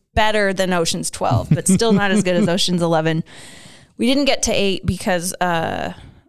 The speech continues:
Speaker 1: um, I don't even know why, but we didn't watch eight. Um, and then out of nowhere, I don't even know how, the last movie that we ended up watching while on vacation,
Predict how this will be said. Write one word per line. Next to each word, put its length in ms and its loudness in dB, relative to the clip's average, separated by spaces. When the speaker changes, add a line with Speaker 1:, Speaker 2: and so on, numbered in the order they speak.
Speaker 1:
um, 420 -2
I 80 -6
don't 140 0
even 160 0
know 100 0
why, 340 -2
but 220 -8
we 80 -8
didn't 180 0
watch 220 0
eight. 280 -2
Um, 300 2
and 180 0
then 460 0
out 160 2
of 160 -2
nowhere, 680 2
I 60 -10
don't 140 0
even 180 0
know 140 0
how, 320 -2
the 200 -4
last 300 0
movie 200 0
that 120 -2
we 80 -2
ended 220 -2
up 120 -6
watching 680 -4
while 500 -2
on 160 0
vacation, 640 -4